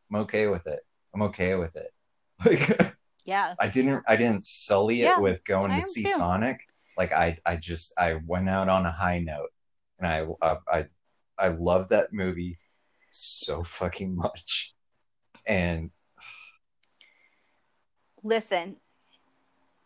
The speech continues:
Speaker 2: here's my, here's my,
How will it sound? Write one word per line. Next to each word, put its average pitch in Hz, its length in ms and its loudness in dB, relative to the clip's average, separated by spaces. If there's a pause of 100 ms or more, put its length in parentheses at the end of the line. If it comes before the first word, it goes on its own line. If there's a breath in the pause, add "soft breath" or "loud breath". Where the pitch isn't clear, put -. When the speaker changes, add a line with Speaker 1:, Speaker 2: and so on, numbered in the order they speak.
(500)
Speaker 2:
here's 269 320 6
my, 233 480 4
here's 269 340 -4
my, 233 500 0